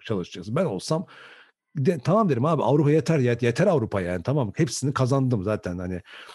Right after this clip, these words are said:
bu sene de Euroleague'i kazanırsa tamam artık, kazandım mı kazandım zaten. Kendim bütün dolaştım yani. Giderim oraya kasarım çünkü yaşı da müsait. Elli beş yaşında şu anda. Ya elli beş ya elli dört mü, öyle bir şey yaşı. Gayet müsait bir yaş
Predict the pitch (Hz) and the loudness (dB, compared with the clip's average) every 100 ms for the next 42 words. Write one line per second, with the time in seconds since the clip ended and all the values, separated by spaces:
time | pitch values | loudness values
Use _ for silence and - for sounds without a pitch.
0 | - - 127 135 131 123 135 127 120 101 | -20 -4 -2 0 2 2 2 2 0 -2
1 | 90 92 165 - 185 165 95 - - - | -4 -4 -6 -4 -2 -2 -2 -6 -10 -4
2 | 135 127 95 90 127 131 123 123 127 104 | -2 0 -2 -4 -4 0 2 2 2 0
3 | 73 - 85 - 104 82 98 98 120 104 | -4 -8 -12 -6 -6 -6 -8 -6 -4 -2
4 | 107 107 98 - 107 73 62 _ _ - | -2 -2 -4 -6 -8 -8 -14 _ _ -20
5 | - - - _ 120 151 139 160 156 151 | -20 -20 -20 _ -4 0 2 2 2 2
6 | 120 104 117 147 127 95 123 135 110 110 | 0 -2 0 0 -2 -2 0 2 2 0
7 | 156 151 117 - 80 76 90 98 120 - | 0 0 0 -2 -6 -6 -4 0 0 -2
8 | 98 85 73 73 - 73 65 71 - 107 | -6 -8 -14 -14 -14 -14 -18 -20 -10 -6
9 | 110 101 95 110 139 123 104 98 101 98 | -2 -2 -2 -2 -4 -4 -6 -6 -8 -4
10 | 104 - 80 87 78 - 98 80 - - | -4 -6 -14 -16 -14 -14 -14 -18 -18 -12
11 | 185 - _ _ _ _ _ _ _ _ | -12 -14 _ _ _ _ _ _ _ _
12 | _ - 135 151 113 98 92 104 95 107 | _ -4 2 2 2 -2 -2 -2 -2 -4
13 | 143 165 | -2 -2